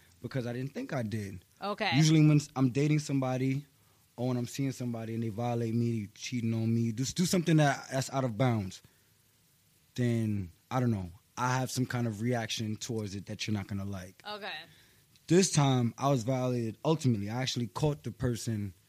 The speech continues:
Speaker 1: like,
Speaker 2: Mm.
Speaker 1: red-handed. I'm like, "Damn, for real?" And it was, like, spiritual 'cause I, nothing prompted me to go check it out, but I went over there. I had my, my, my belongings at s-, said person's crib.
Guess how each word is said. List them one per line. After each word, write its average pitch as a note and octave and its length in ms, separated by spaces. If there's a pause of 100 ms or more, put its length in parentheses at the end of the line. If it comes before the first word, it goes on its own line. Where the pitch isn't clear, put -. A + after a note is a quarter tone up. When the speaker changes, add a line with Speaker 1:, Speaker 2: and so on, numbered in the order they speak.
(280)
Speaker 1:
like, F#2+ 140
Speaker 2:
Mm. F#2+ 220
Speaker 1:
red-handed. A#2+ 640
I'm A#2+ 160
like, G2 240
"Damn, C#3 280
for A2 180
real?" E3 400 (320)
And C3 140
it D#3 60
was, D3 200
like, - 140
spiritual C#3+ 600
'cause G#2+ 280 (100)
I, B2+ 200 (100)
nothing C3 400
prompted C#3 480
me B2 100
to A#2 60
go A2+ 140
check - 300
it A#2+ 80
out, A#2 200
but G#2+ 100
I G#2+ 80
went C3 240
over A#2+ 200
there. A2+ 320 (760)
I - 60
had A#2+ 200
my, A2 240 (120)
my, G#2+ 220
my G#2+ 180
belongings B2 720
at A2 260
s-, - 300 (100)
said - 640
person's A#2+ 320
crib. C#3 540